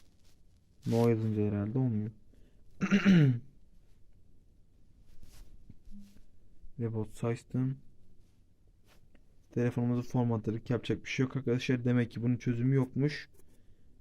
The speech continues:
Çözümü bir şekilde cihazımızda,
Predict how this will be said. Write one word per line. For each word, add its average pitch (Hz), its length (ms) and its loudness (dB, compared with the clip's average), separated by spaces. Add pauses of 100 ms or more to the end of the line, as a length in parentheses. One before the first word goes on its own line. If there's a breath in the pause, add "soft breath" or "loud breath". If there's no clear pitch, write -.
(220)
Çözümü 131 680 4 (240)
bir 127 100 -4
şekilde 135 580 4 (960)
cihazımızda, 127 760 4